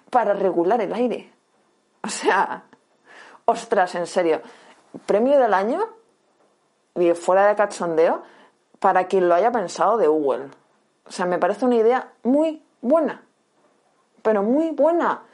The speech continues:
porque hay gente que dice, "No, es que me gustaba más la calada del otro", o tal, o no sé qué, dentro de los mismos Google...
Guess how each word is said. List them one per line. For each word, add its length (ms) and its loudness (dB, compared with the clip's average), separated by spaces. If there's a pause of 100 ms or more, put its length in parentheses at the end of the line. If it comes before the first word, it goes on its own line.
(380)
porque 460 0
hay 140 2
gente 260 0
que 140 2
dice, 260 -2
"No, 140 2
es 100 -4
que 100 -6
me 120 2
gustaba 360 2
más 200 -4
la 120 0
calada 380 2
del 160 2
otro", 380 0 (560)
o 240 4
tal, 280 4
o 60 0
no 120 -2
sé 160 -4
qué, 160 2
dentro 300 2
de 60 4
los 160 0
mismos 440 -4
Google... 380 2